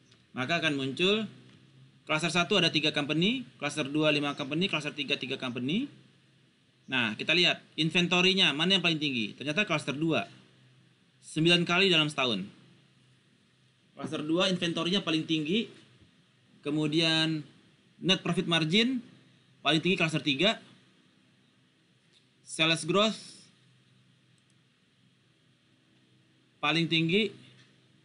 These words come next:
klaster dua, naik lima belas persen. Eh,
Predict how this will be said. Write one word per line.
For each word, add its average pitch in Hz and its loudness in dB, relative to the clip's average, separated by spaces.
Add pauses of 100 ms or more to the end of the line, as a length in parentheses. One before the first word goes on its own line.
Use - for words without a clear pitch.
(1300)
klaster 160 0
dua, 165 4
naik 151 0
lima 147 -2
belas 143 -4
persen. 117 -4 (1600)
Eh, 135 -2